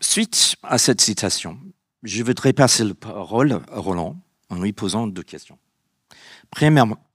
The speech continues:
premièrement, est-il une différence entre le merveilleux scientifique dont tu parles et ce que nous appelons un sentiment d'émer-, émerveillement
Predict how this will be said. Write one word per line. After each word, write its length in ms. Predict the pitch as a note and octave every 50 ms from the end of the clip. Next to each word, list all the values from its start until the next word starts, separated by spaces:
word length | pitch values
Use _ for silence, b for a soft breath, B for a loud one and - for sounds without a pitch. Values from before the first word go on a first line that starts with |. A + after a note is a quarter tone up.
| - -
premièrement, 580 | - F3 F#3+ F#3 D#3 C#3 A#2+ G2+ F2+ D#2 C#2+ - _ _ _ _ -
est-il 280 | G#2 - - G3+ G3+
une 120 | F#3+ F3 D3+
différence 580 | C3+ D3+ - D3 C3+ A2+ C3 C#3 D3+ C#3+ -
entre 200 | A#2+ A2 - -
le 80 | G2 F2
merveilleux 460 | F2+ G2 B2 E3+ F#3 D3 C3+ B2 A2+
scientifique 840 | - - - G2 F2 - - E2+ D#2 - F#3+ G#2 - _ - - - F2
dont 140 | - - F2
tu 160 | D#2+ - F#3
parles 340 | - - E2 D#2 G#2 - - - _ B B B B B B B B -
et 80 | -
ce 140 | - - D#3+
que 140 | D3+ - E3
nous 200 | D#3 C#3 G#2 A#2
appelons 340 | G#2+ - - B2+ D#3 D#3 A2+
un 60 | G2
sentiment 460 | - - G#2+ G2 - G2 G2 A#2 B2
d'émer-, 320 | G2 F#2 F2+ F#2+ F#2+ - _ _
émerveillement 800 | - G#2+ A2 G#2 F#2+ F#2+ F#2 E2+ F2 E2+ D#2 C#2+ D#2+ D#2+ E2 C3